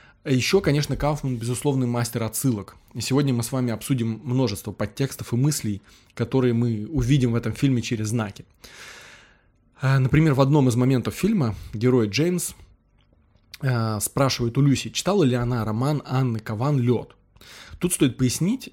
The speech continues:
что в этом романе действие происходит, э, п-, в постапокалипсис, там такие пустоши. Это вот похоже, как они едут, да, в этой машине, и снег без конца валит. А главный герой там по истории, он преследует, э, безымянную женщину.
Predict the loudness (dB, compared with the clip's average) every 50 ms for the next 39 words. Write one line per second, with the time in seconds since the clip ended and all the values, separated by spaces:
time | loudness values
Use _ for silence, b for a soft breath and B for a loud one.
0 | -12 -12 -10 -4 0 2 2 2 2 0 0 0 0 0 0 0 0 0 2 2
1 | 2 2 2 0 2 2 0 0 0 0 -2 0 0 -2 -4 -2 -2 0 0 0
2 | 0 -2 -6 -12 -10 -10 -8 -8 -10 -10 -10 -10 -12 -14 -14 -14 -16 -16 -16 -16
3 | -18 -10 -6 -4 -4 -4 -4 -6 -6 -6 -4 -2 -2 -2 -2 -2 -4 -4 -8 -8
4 | -6 -6 -6 -4 -4 -4 -6 -8 -6 -6 -4 -4 -2 -2 -2 -2 -2 -4 -8 -12
5 | -14 _ _ _ -8 -4 -4 -4 -4 -4 -4 -4 -2 -2 -2 -2 -2 -4 -2 -2
6 | -2 0 0 -2 -2 -2 -2 -4 -4 -4 -6 -6 -6 -8 -8 -6 -6 -6 -4 -4
7 | -2 -2 -2 -4 -6 -8 -8 -8 -6 -6 -8 -10 -10 -10 -10 -10 -10 -8 -6 -4
8 | -4 -4 -6 -10 B B B B B B B B B B B B B B -2 2
9 | 2 4 4 4 2 2 2 4 4 4 2 2 2 0 0 0 -2 -2 -2 -2
10 | -2 -2 0 0 -2 -4 -4 -6 -4 -4 -2 -2 -2 -2 -2 -2 0 0 0 2
11 | 2 0 -2 -4 -8 -8 -6 -6 -4 -2 0 0 0 0 0 -2 -2 -2 -2 -2
12 | -2 -4 -6 -10 -14 -16 -18